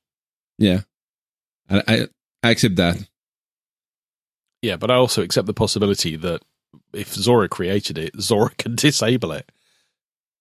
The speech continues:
Speaker 1: Yeah.
Speaker 2: Mm.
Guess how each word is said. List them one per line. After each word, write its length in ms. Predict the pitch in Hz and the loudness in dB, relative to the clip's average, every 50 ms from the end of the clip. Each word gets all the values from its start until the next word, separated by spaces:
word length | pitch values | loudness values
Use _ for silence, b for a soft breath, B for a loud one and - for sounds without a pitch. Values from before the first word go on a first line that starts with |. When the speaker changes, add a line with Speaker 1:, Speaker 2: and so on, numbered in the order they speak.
| _ _ _ _ _ _ _ _ _ _ _ _ _ _ _ _ _ _ _ _ _ _ _ - _ _ _ _ _ _ _ _ | _ _ _ _ _ _ _ _ _ _ _ _ _ _ _ _ _ _ _ _ _ _ _ -20 _ _ _ _ _ _ _ _
Speaker 1:
Yeah. 280 | - 82 95 110 110 90 - - _ _ - | -2 0 0 2 0 -2 -4 -10 _ _ -10
Speaker 2:
Mm. 320 | 101 101 95 87 80 73 | -8 -8 -8 -8 -10 -14